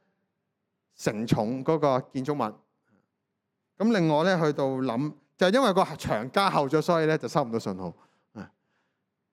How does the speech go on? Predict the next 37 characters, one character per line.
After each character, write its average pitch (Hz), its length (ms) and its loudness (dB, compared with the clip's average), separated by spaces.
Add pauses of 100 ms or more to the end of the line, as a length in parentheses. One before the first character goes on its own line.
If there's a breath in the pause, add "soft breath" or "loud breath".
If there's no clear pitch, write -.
(300)
咁 214 120 0
我 202 160 4
都 190 120 4
諗 165 240 2
起 147 160 2
呢， 160 180 2
就 131 120 -6
係， 107 520 -6
啊， 104 260 -12 (320)
今 240 120 0
日 156 160 2 (680)
其 135 80 -12
實 156 120 0
呢 226 160 0
個 170 160 2
會 156 120 2
唔 135 80 -4
會 131 120 0
都 202 220 0
係 113 380 -4 (640)
象 139 280 0
徵 196 260 2
住 123 280 -4
教 123 260 0
會 110 240 -2
呢？ 143 200 -8 (920)
一 254 100 0
個 196 380 4
我 165 180 2
哋 175 160 0
嘅 175 180 0
教 170 280 0
會， 170 240 2
其 160 120 -2
實 131 200 0
我 151 160 2
哋 160 60 2